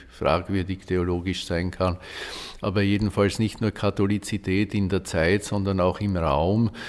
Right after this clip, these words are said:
Und so hat man sehr früh auch, äh, Kontakte mit den orthodoxen Kirchen gesucht und sehr vieles an Gemeinsamkeiten entdeckt. Und es waren auch viele orthodoxe Kirchen sehr froh, dass es Altkatholiken gibt, und haben, äh,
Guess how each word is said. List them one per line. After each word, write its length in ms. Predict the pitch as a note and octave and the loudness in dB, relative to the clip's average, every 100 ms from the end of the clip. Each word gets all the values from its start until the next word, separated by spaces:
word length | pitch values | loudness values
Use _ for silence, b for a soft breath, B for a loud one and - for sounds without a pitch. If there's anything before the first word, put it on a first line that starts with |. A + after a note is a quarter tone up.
| B B B | B B B
Und 120 | A2 | -4
so 140 | G2+ G2+ | 2 2
hat 120 | G2 | 2
man 140 | G#2 | 0
sehr 280 | G2 - F#2 | 0 0 0
früh 440 | F#2 G2 G2+ A#2+ A2 | 0 -2 0 0 2
auch, 360 | G2+ G2+ - | 4 4 2
äh, 600 | A2+ G2+ F#2 F2+ F2+ F2+ F2+ | -6 -2 0 2 0 -2 -4
Kontakte 720 | - F#2+ F2+ E2+ - - G2+ | -4 -2 0 -2 -2 -4 -2
mit 420 | F#2+ F#2+ F2+ - | 0 -2 -6 -6
den 200 | G2 F2+ | -2 -2
orthodoxen 760 | F2 F2+ F2+ F2+ E2+ - - A2+ | -2 -2 -2 -2 -2 -2 -4 -4
Kirchen 460 | - A2 G#2 A#2 A2 | 0 -2 -2 -4 -4
gesucht 560 | G#2+ - A2 G2+ - | -4 -2 -2 -2 -4
und 140 | G2+ G2+ | -6 -2
sehr 200 | G2 F2+ | 0 -2
vieles 440 | - G#2+ G#2 G2 | -2 0 0 0
an 160 | G2 F#2+ | -4 -2
Gemeinsamkeiten 1000 | G2 F2 D#2+ F#2+ A2 F#2 - F#2+ F#2 G2+ | 0 0 -2 -2 -2 -2 0 -2 0 -2
entdeckt. 480 | F#2 F#2 G2 - | -2 -2 -2 -4
Und 160 | G2 F#2+ | -6 -6
es 180 | F#2 - | -6 -4
waren 220 | E2 F#2 | -2 0
auch 180 | F2 - B B B B B | 0 -2 B B B B B
viele 360 | - A2 A2+ | -2 2 4
orthodoxe 680 | G2 G2+ G2+ G2 F#2+ - - | 4 2 2 2 0 0 -6
Kirchen 460 | F#2+ - G#2 - G#2+ | -4 -2 -2 -2 -4
sehr 240 | - F#2 | 0 0
froh, 320 | F2+ F#2 F#2 | 0 0 0
dass 240 | A2+ G#2 - | 2 0 0
es 180 | F#2 - | -4 0
Altkatholiken 1000 | E2 F2+ F2+ - G2+ G#2 G2 G2 G2 G2+ | 0 0 -2 -4 -2 0 -2 -2 -4 -4
gibt, 320 | G2+ G2+ - | -2 -4 -4
und 180 | G2 F2 | -4 -2
haben, 520 | F2+ F#2 G2+ C#3+ B2+ | -2 -2 -6 -10 -12
äh, 460 | F2 - D#2+ F2+ | -12 -12 -12 -10